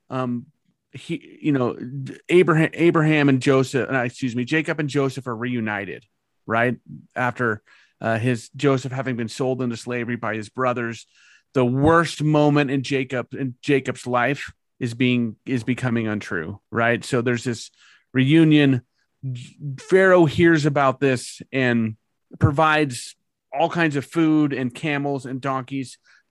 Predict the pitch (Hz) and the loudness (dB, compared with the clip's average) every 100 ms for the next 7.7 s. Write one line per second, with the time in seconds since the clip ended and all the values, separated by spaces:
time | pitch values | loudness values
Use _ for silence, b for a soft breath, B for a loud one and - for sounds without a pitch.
0 | - - 156 135 143 185 180 202 196 160 | -20 -4 0 2 4 4 4 4 4 4
1 | 143 135 127 151 151 156 139 139 131 - | 2 2 0 0 2 0 0 -2 -4 -6
2 | 135 139 156 175 160 _ _ _ _ - | -4 -2 -2 -2 -6 _ _ _ _ -4
3 | 151 139 135 127 120 _ _ _ _ _ | 0 2 2 -2 -6 _ _ _ _ _
4 | _ _ _ _ 151 139 120 87 - - | _ _ _ _ -6 -6 -4 -8 -10 -16
5 | 127 135 131 123 117 139 135 123 113 107 | -4 -2 0 -2 -2 -2 0 0 -2 -4
6 | 101 95 82 87 120 190 196 185 165 147 | -6 -6 -6 -8 -2 2 4 4 4 4
7 | 151 147 139 135 131 127 | 4 2 2 2 0 -2